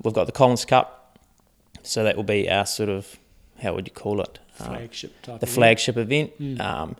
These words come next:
Speaker 1: and then the plan is to have maybe three, four, five other major events each year. So, for
Speaker 2: Mm.
Speaker 1: example, Daytona in December's going ahead. That will be our first major event.
Speaker 2: Mm.
Speaker 1: Um, but we will look to do three or four others
Speaker 2: Mm.
Speaker 1: like that, um, around the world,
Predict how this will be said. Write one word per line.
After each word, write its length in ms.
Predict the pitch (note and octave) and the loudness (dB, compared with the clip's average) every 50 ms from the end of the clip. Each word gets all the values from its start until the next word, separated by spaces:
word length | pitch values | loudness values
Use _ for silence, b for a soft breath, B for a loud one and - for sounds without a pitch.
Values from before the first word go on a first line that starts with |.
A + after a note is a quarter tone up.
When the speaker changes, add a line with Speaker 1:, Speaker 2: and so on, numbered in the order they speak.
| b b b b b b | b b b b b b
Speaker 1:
and 140 | - A#2 B2 | 0 4 6
then 220 | A#2+ A#2 A2+ A2+ G#2+ | 6 6 6 4 2
the 60 | A2 | 0
plan 280 | - C3 B2 A2+ A2 | 2 4 4 4 4
is 120 | G#2+ G2+ - | 4 0 -2
to 60 | - G#2+ | -4 0
have 160 | A2+ G#2+ G2+ | 0 0 2
maybe 340 | G#2+ G2+ G2+ G2 G2+ G2+ - | 2 0 0 0 -2 -4 -6
three, 460 | - - _ - - - A#2 G#2+ G#2+ | -8 -14 _ -14 -4 0 0 0 0
four, 240 | - - G#2 G#2 G2+ | -2 -2 -2 -2 -2
five 360 | - - - G#2 G2+ G2 G2 | -2 2 4 4 4 4 4
other 200 | - A2+ G#2+ G#2 | 2 0 0 0
major 440 | G#2 G#2 G2+ G#2 A2 A#2 A#2 A#2+ A#2+ | -2 -2 0 0 0 0 0 -2 -2
events 380 | A#2 A#2 B2 C3 - - - - _ | 0 -2 -4 -4 -6 -10 -12 -12 _
each 240 | - - - - - | -12 -10 -10 -8 -6
year. 200 | G2 G2 - - - | -6 -4 -4 -4 -6
So, 320 | - - - - G#2 - b b b b b b b - - | -6 -6 -6 -6 -6 -6 b b b b b b b -16 -12
for 80 | C3+ - | -6 -6
Speaker 2:
Mm. 20 | |
Speaker 1:
example, 380 | G2 F2+ - G#2+ G#2+ F#2+ G#2 F#2+ | -4 -2 -2 -2 -2 -2 -4 -2
Daytona 560 | - G#2 G2 G2+ - - A2 G#2+ G#2+ G#2 G2+ | 2 2 2 2 2 2 0 0 0 0 -2
in 80 | G2 F#2+ | -4 -6
December's 440 | A2 - - B2+ B2+ B2+ B2+ A#2+ | -6 -4 -2 0 0 0 0 0
going 240 | - B2 A#2 A2+ A2+ | 2 2 2 2 0
ahead. 300 | G#2+ G#2 A2+ A2 G2+ - | -2 -2 -2 -4 -4 -2
That 180 | - - - - | -4 -4 -2 -4
will 80 | G2+ | -4
be 260 | G2 F#2+ G2+ G#2 G#2 - | -4 -4 -4 -2 -2 -2
our 80 | G2 - | -4 -4
first 420 | - - G2+ G2+ G2+ - - - | -4 -4 -4 -4 -4 -8 -10 -6
major 340 | G#2+ G2+ G2+ G2+ - G2+ G#2 | -2 -2 -2 -2 -2 -4 -4
event. 340 | G2+ G#2 A2 A#2 G#2+ - - b b b b b b b b b b | -2 -2 -2 -2 -4 -6 -12 b b b b b b b b b b
Speaker 2:
Mm. 120 | C3+ B2 | -10 -6
Speaker 1:
Um, 320 | G2+ G2+ G#2 G2 G2 G2+ - - | -4 -2 -2 -2 -4 -6 -2 -2
but 140 | - - | -2 0
we 140 | A2 A2 A2 | 2 0 0
will 120 | G2 G#2 G#2 | 2 2 2
look 220 | G#2 - - - | 2 0 0 -2
to 60 | - G2 | -12 -6
do 240 | - G#2 G2 G2+ | -2 -2 -2 -2
three 220 | G2 - - A2 G2+ | -2 -2 0 0 0
or 80 | G2+ | 0
four 260 | F#2+ - G#2 G2+ - - | 0 0 -2 0 2 2
others 520 | A2 G#2 A#2 A#2+ A#2 - - - - - _ _ _ _ | 2 2 0 -2 -2 -4 -6 -8 -10 -12 _ _ _ _
Speaker 2:
Mm. 160 | - C3 C3 B2 | -14 -10 -2 2
Speaker 1:
like 300 | A2 A#2+ B2+ - - - | 4 4 4 2 2 0
that, 300 | C3+ B2+ B2 - - - - - - _ - - - - - | 0 0 0 -4 -10 -20 -20 -20 -20 _ -20 -20 -20 -20 -16
um, 420 | - - - G1+ G#1+ - - B2+ - _ _ _ _ _ _ _ - | -14 -12 -10 -10 -10 -10 -10 -10 -12 _ _ _ _ _ _ _ -4
around 200 | A2 A2 A2 G#2+ | 0 0 2 2
the 80 | A2 A2 | 2 2
world, 280 | C3+ D#3 D#3+ D#3 - | 4 4 2 2 -2